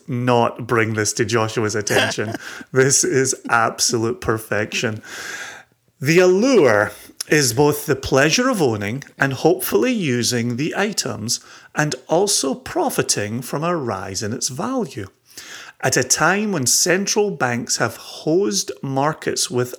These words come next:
liquidity, there are concerns about eventual inflation. Collectibles can, so some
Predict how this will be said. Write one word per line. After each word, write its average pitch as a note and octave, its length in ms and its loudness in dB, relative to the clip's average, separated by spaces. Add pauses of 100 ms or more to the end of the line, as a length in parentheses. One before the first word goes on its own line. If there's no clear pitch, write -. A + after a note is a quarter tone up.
liquidity, B2 960 -2 (520)
there B2+ 200 4
are B2+ 100 4
concerns B2+ 960 0
about A#2 460 -2 (100)
eventual A#2 880 -2
inflation. C3 800 -4 (580)
Collectibles C#3+ 840 2
can, G3 800 0
so - 400 0
some A2 320 -2